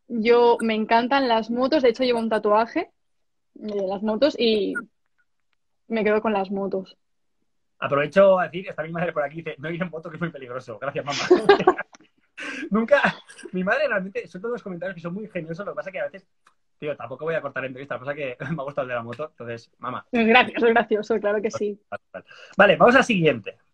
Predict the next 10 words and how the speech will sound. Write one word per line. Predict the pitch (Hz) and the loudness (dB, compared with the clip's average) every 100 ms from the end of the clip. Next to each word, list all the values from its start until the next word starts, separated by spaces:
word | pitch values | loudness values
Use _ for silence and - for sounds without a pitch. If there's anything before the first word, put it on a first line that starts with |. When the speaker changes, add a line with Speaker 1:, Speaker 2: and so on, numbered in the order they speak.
| _ _ _ _ _ _ | _ _ _ _ _ _
Speaker 2:
¿Qué | 220 | 4
prefieres? | 277 247 190 131 - _ _ _ _ _ _ _ _ _ _ _ _ _ - | 4 4 0 -6 -6 _ _ _ _ _ _ _ _ _ _ _ _ _ 4
¿Poder | 190 220 269 | 6 6 0
vivir | 262 269 254 | -4 -8 -4
del | 240 233 | -2 -2
balonmano, | 226 220 196 127 110 _ _ _ _ _ _ _ _ | -4 -6 -8 -12 -14 _ _ _ _ _ _ _ _
pero | 208 185 185 | -8 -6 -8
tener | 180 190 220 | -10 -12 -14
que | 226 | -16
seguir | - 190 135 | -14 -14 -14